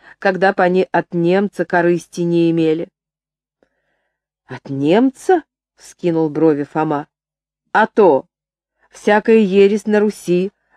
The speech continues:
либо от жида, либо от немца. Страшно поперек глотки им наша вера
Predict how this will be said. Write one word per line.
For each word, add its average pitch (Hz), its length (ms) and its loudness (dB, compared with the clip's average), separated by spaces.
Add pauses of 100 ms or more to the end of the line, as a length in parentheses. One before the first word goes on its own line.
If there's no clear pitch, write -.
либо 180 400 4
от 180 240 -2
жида, 151 560 0 (340)
либо 165 380 2
от 175 140 -4
немца. 151 640 -2 (800)
Страшно 175 640 -2
поперек 170 480 0
глотки 165 580 2 (600)
им 170 280 2
наша 165 320 0
вера 160 380 0